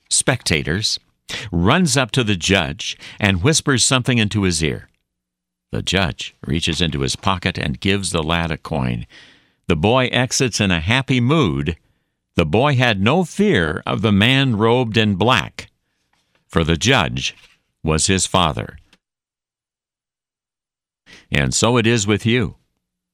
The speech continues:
In Christ, God is not your judge. In Christ, God is to you what the judge was to the little boy,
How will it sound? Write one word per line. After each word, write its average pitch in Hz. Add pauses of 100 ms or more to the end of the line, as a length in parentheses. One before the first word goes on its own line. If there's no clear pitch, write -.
(480)
In 104
Christ, 127
God 104
is 80
not 80
your 67
judge. 78 (480)
In 113
Christ, 120
God 113
is 107
to 117
you 117 (200)
what 101
the 101
judge 131
was 92
to 123
the 113
little 131
boy, 135